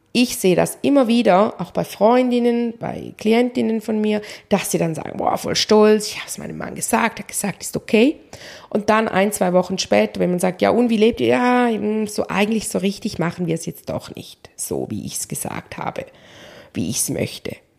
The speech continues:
Ja gut, aber dann hast du's nicht durchgezogen. Dann hast du's zwar gesagt und hast dann eigentlich trotzdem den Schwanz wieder eingezogen, würde man jetzt so in der Hundesprache <laughs> sagen, oder? Also das ist wieder der dritte Punkt dann auch, dass man da auch mit sich selber,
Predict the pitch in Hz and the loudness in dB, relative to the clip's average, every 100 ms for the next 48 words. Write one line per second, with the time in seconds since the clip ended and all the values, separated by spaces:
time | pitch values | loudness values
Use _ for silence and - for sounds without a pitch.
0 | 220 226 220 233 143 151 170 190 - - | -2 -2 -2 -2 -2 0 0 0 -2 -4
1 | 180 - 156 165 - - - - - - | -4 0 0 -2 -6 -6 -6 -8 -12 -4
2 | 180 185 185 180 - 165 165 - 185 226 | -2 -2 -4 -12 -6 -4 -4 -2 2 2
3 | 262 185 175 180 165 143 165 170 - 151 | 0 0 0 0 0 -2 -2 -4 -4 -4
4 | 151 175 156 82 - 131 185 - 85 76 | -2 -4 -2 -2 -2 -2 -2 -2 0 0
5 | - 67 - - 143 143 113 117 - 117 | -2 -2 -2 -4 -4 -4 -6 -4 -4 -4
6 | - - - 120 139 - 170 175 - - | -6 -8 -6 -6 -6 -2 -2 0 -4 -6
7 | 117 160 - - 196 - - - - - | -4 -4 -4 0 0 0 -4 -4 -4 -10
8 | - 202 170 170 147 139 170 226 262 - | 0 4 6 4 -2 2 4 4 2 -8
9 | - - 220 226 240 - - 240 240 214 | -6 0 0 2 2 0 -4 0 2 2
10 | 208 247 - - 170 160 76 117 - 185 | 0 -2 -6 -6 -6 -4 -2 -4 -4 -4
11 | 185 180 180 160 170 - 202 202 180 - | 0 0 2 0 -2 0 0 0 -6 -2
12 | - 277 453 370 160 147 | 4 6 6 6 4 2